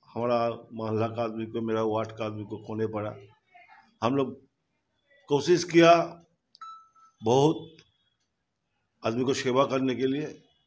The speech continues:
हम लोग को तरफ से जो जो करने का था,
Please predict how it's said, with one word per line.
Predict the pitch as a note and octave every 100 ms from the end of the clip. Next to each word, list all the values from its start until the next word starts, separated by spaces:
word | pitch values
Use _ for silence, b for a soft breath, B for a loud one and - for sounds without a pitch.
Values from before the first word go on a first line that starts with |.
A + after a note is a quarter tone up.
| _ _ _ _ _ _ _ _
हम | G#2+ C#3
लोग | C#3+
को | C#3+
तरफ | C#3+ C#3 D3
से | D3+
जो | B2 C#3
जो | C3+ D3+ A2 - - _ _ -
करने | B2+ C#3+ C#3+
का | C#3
था, | - A#2 F2 -